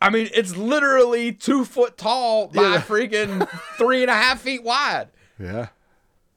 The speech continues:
Speaker 2: They want everybody to, you won't be able to have
Speaker 1: No, you'll be able to buy a, pa-, a roll at once.
Speaker 2: one, yeah, two rolls. You only need three rolls for a
Speaker 1: Mm-hmm.
Speaker 2: week. That's, that's what they want. They want you
Speaker 1: Right.
Speaker 2: to be completely under their control where you can't do anything. That's why I'm already ahead of it, man. I got a bidet.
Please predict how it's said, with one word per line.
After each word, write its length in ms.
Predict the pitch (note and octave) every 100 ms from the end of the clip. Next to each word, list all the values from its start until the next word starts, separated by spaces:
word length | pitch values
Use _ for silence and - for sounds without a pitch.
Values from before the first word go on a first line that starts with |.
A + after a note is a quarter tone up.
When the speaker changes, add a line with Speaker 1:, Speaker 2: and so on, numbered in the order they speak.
| -
Speaker 2:
They 120 | C#3
want 180 | E3 F#3
everybody 380 | F3 D#3+ E3+ D#3+
to, 220 | D#3 - - B2+
you 160 | C#3
won't 180 | D3+ E3+
be 60 | E3
able 100 | D3+
to 60 |
have 220 | D3+ B2+ _ -
Speaker 1:
No, 140 | G#3
you'll 140 | G#3+ D#3+
be 140 | D#3
able 160 | C#3 D3
to 60 |
buy 200 | C3+ C3+
a, 40 | C3
pa-, 160 | - -
a 100 | A#2
roll 280 | C#3+ E3 A2+
at 80 |
once. 260 | F#2 D#2+ C2+
Speaker 2:
one, 220 | C#3+ D#3
yeah, 120 | E3 D3+
two 200 | - F#3
rolls. 340 | E3+ C3+ D3
You 80 | D#3+
only 140 | D#3
need 160 | C3+ B2+
three 140 | A#2+
rolls 220 | F#2+ F2+ F2
for 160 | F2+
a 40 | E2
Speaker 1:
Mm-hmm. 80 | E2+
Speaker 2:
week. 80 | A2 _ _ _ _ _ _ _ _ _ _ _ _
That's, 200 | B2+ B2
that's 240 | - D#3 -
what 120 | E3
they 100 | D3
want. 280 | D3+ C3+ F#2
They 80 | A#2+
want 200 | C#3 C3
you 60 |
Speaker 1:
Right. 80 | E3
Speaker 2:
to 40 | C3
be 80 |
completely 640 | C3 A#2 G2+ D#3 C#3 B2 B2
under 220 | C#3+ B2+
their 140 | B2
control 600 | A#2+ A2 C#3 B2 G2+ A#2
where 140 | G2+ A2+
you 100 | A#2
can't 240 | B2+ A#2
do 140 | A#2+ A#2+
anything. 240 | F2 F#2+ _ _ _ _ _ _
That's 140 | D3+ -
why 160 | G3+ G3
I'm 140 | F#3
already 300 | F#3 G#3 G#3
ahead 200 | D3+ F#3
of 100 | D#3+
it, 80 | G2
man. 140 | A2+
I 40 | D#3
got 140 | D#3+
a 40 |
bidet. 480 | C#3 C3 C#3+ D#3 A2+